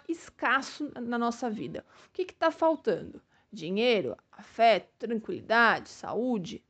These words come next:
tá? Plutão faz parte dessa lua nova. Então, traz aí aquele entendimento de renascimento, né? Uma energia de fênix.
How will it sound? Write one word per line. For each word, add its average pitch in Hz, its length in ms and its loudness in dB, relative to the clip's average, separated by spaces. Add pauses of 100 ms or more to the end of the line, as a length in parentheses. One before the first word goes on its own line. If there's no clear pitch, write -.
tá? 208 360 -2 (420)
Plutão 311 560 2
faz 320 340 -4
parte 294 540 2
dessa 214 300 0
lua 190 200 0
nova. 156 380 -8 (400)
Então, 302 220 2
traz 302 420 2
aí 226 160 2
aquele 220 240 -2
entendimento 208 640 -2
de 202 200 -4
renascimento, 233 1200 -4 (400)
né? 196 140 -4
Uma 208 140 2
energia 202 420 0
de 226 160 -4
fênix. 180 640 -6